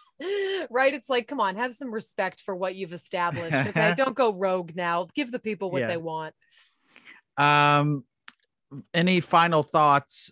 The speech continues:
Speaker 2: uh, about VelociPastor? And I, I have more suggestions and stuff that we'll talk about after that. But overall, what did you think of VelociPastor?
Speaker 1: I mean, I love it for what it is. Uh, you
Speaker 2: Yeah.
Speaker 1: know, like, it's just such a fun movie.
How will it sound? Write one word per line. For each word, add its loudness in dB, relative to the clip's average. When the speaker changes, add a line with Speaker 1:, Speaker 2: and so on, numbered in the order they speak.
Speaker 2:
uh, 2
about 2
VelociPastor? -4
And 4
I, 4
I 6
have 4
more 2
suggestions -2
and -10
stuff -2
that -2
we'll -2
talk -4
about -2
after -8
that. -6
But 0
overall, 6
what 0
did 0
you -4
think -2
of -2
VelociPastor? -4
Speaker 1:
I 2
mean, 2
I 4
love 2
it -8
for -4
what 0
it -6
is. -6
Uh, -2
you -2
Speaker 2:
Yeah. 4
Speaker 1:
know, -4
like, -6
it's -8
just -8
such -2
a -4
fun 0
movie. -6